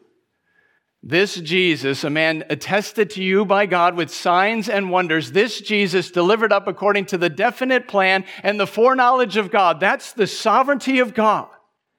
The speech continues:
"And yet, you crucified him, and you killed him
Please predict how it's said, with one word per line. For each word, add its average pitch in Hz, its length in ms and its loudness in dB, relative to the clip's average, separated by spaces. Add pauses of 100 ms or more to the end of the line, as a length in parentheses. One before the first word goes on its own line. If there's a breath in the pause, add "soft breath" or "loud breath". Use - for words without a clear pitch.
(1500)
"And 156 180 0
yet, 165 440 -2 (800)
you 165 220 0
crucified 131 720 -4
him, 110 240 -12 (1160)
and 120 180 -4
you 175 240 0
killed 170 460 0
him 113 400 -6